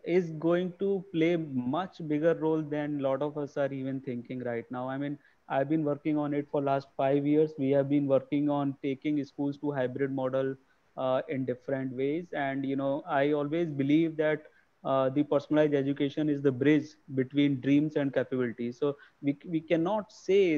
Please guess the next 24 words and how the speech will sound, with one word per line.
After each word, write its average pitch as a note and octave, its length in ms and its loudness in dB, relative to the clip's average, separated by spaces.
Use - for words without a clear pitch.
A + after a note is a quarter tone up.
that, D3+ 320 2
you D#3 100 4
know, E3+ 100 2
I - 100 6
am D#3+ 120 0
a - 80 -2
seventy D3 380 0
percent C#3+ 400 -2
score D3 260 2
person D3 360 2
and C#3+ 160 4
I - 20 4
cannot D#3 520 2
achieve D3 340 2
certain C#3 400 0
dreams, C3 380 0
right? D#3+ 120 -2
The D3 80 6
only F#3 240 2
thing F#3 220 -2
is F#3 160 -2
that F3+ 220 2
if - 160 -4
I F3 40 2